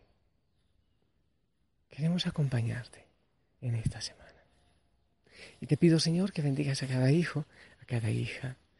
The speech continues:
en el nombre del Padre, del Hijo, del Espíritu Santo. Amén. Eh, ¿me puedes bendecir, por favor?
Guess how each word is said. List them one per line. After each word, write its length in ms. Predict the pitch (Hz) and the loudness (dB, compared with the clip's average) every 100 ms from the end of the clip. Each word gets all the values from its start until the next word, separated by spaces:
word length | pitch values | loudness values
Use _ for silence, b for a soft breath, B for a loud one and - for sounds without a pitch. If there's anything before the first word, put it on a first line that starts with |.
| B B - | B B 0
en 100 | 127 | 4
el 120 | 131 | 6
nombre 260 | 123 113 | 6 6
del 160 | 110 110 | 2 0
Padre, 460 | - 156 160 165 160 | 0 0 0 -2 0
del 140 | 160 | 0
Hijo, 440 | 156 - - 139 b b b - | 0 -4 -10 -12 b b b -12
del 120 | 117 | -10
Espíritu 500 | 110 - 127 120 - | -4 -2 0 -2 -4
Santo. 480 | 131 123 117 - 143 - _ _ _ _ | -6 -4 -4 -6 -10 -12 _ _ _ _
Amén. 320 | - - - - - - _ _ b b b b _ - | -18 -16 -18 -20 -20 -20 _ _ b b b b _ -14
Eh, 180 | 123 120 | -10 -4
¿me 100 | 131 | -2
puedes 300 | 127 127 120 | 2 2 4
bendecir, 440 | 117 120 117 - 151 | 4 4 4 2 2
por 140 | 127 | 0
favor? 300 | - 120 147 | -4 -6 -6